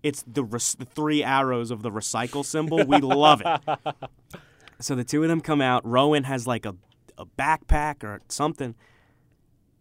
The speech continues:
Speaker 1: And Daniel Bryan's talking about how the W W E title is a disgrace. He is a hypocrite 'cause he holds the title. That he starts talking about the cow. "Let's call her Daisy." And the cow that was slaughtered for this, this, and this.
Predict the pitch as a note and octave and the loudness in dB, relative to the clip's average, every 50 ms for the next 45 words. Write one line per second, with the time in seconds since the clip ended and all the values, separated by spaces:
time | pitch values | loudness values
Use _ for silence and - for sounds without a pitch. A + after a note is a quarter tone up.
0 | _ _ - C3+ B2+ B2+ D3 D3+ D#3+ D#3+ D3 B2 C#3+ C#3 C#3 C3+ C3 B2 A#2 - | _ _ -6 -4 -2 2 4 6 6 6 4 4 4 4 6 4 2 0 -2 -4
1 | - D3 C3+ B2+ A#2+ - A2+ A2+ G2 A2+ G#2 G#2+ A2 A2 G#2 G2+ G2 A#2 B2 B2+ | 0 2 2 2 2 0 -4 -4 -4 -6 -6 -4 -6 -6 -6 -6 -4 -4 -2 -2
2 | B2+ B2+ B2 A#2+ A#2+ A#2+ B2 B2 A#2 - A#2+ A2+ A2 G#2+ G2+ G2+ G2 F#2+ - _ | 0 0 0 0 -2 -2 -2 -4 -4 -4 -6 -4 -4 -4 -4 -6 -8 -8 -12 _
3 | - _ _ _ _ _ _ - A#2+ A#2 G#2 G#2+ G2+ - F#2 - - - - - | -20 _ _ _ _ _ _ -12 -10 -10 -8 -8 -10 -10 -10 -8 -6 -6 -6 -6
4 | B2+ B2+ B2 A#2+ A#2 A#2 A2+ - - - - A2+ - - - D3 C#3+ C#3 C#3 C#3 | -4 -2 -2 0 -2 -2 -4 -6 -8 -10 -12 -14 -14 -4 0 2 4 4 4 2
5 | A#2 A#2 B2 A#2 A2+ G2+ - - D3+ - - C#3+ - - D3+ C#3 C3 - - _ | 0 -2 -4 -4 -4 -4 -4 -4 -4 -2 -2 -4 -2 0 0 0 0 -2 -6 _
6 | _ _ _ - C#3 B2 A#2+ - - - D3+ D#3 D#3 D3+ D3 B2+ A#2+ B2+ B2+ - | _ _ _ -10 -8 -6 -6 -8 -8 -2 0 0 0 0 -2 -4 -6 -12 -14 -10
7 | - C#3+ C3+ B2+ B2+ B2 B2 A#2+ A#2+ - _ _ _ _ _ _ _ C3 C3 A#2 | -8 -6 -4 -4 -4 -6 -6 -8 -10 -12 _ _ _ _ _ _ _ -8 -8 -8
8 | A2 C#3+ C#3 - D#3 C#3 - - E3+ D#3 C#3+ C#3 D3 B2+ C3+ C3 - - - - | -8 -10 -8 -8 -8 -8 -8 -4 -2 -2 -2 -2 -6 -6 -6 -6 -6 -8 -14 -14
9 | - E3 D#3+ D3+ C#3+ B2+ A#2 A2+ D3+ D#3+ - - - - E3 D#3 D3 D3 D3 C3 | -8 -6 -4 -2 -2 -4 -4 -4 -6 -8 -8 -10 -6 -4 -2 -2 -2 -2 -6 -8
10 | A#2 A#2 - E3 E3 E3 D#3+ D#3 C3 A#2+ B2+ A#2 G2 - - _ _ _ _ _ | -8 -6 -4 -2 0 0 0 -2 -2 -6 -8 -8 -10 -12 -16 _ _ _ _ _
11 | _ _ _ _ C3+ B2+ A#2+ A#2 A2+ G#2+ A2 B2+ B2 - E3 D3+ D#3 D3+ - B2 | _ _ _ _ -8 -8 -6 -8 -8 -10 -12 -12 -10 -6 -4 -4 -2 -4 -6 -8
12 | A#2+ - - - - D3 D3+ D#3 D#3 D3+ D3 C#3+ C#3 C3 - - C3+ B2+ D#3 D#3+ | -8 -8 -8 -6 -6 -2 0 0 2 2 0 -2 -4 -6 -8 -12 -8 -4 -4 -4
13 | C#3+ - - D#3 C#3+ C#3+ - C#3 C#3+ D#3+ D#3+ C#3+ - | -4 -4 -6 -8 -8 -6 -6 -6 -4 -4 -4 -4 -6